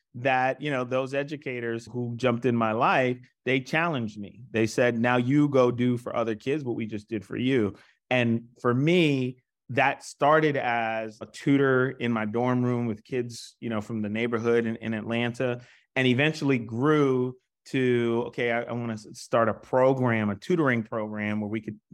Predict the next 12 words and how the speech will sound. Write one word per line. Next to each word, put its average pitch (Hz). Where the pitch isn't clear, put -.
you 113
know, 98
help 117
tutor 110
more 160
kids. 107
And 117
that 135
eventually 110
became 113
an 113
interest 117